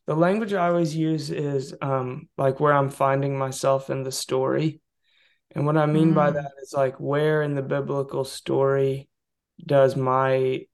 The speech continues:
Speaker 1: today experience, uh, where is it grounded or rooted?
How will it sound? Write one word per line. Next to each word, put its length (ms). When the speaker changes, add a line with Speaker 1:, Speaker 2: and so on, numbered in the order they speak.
Speaker 1:
today 560
experience, 1080
uh, 160
where 300
is 120
it 140
grounded 640
or 160
rooted? 520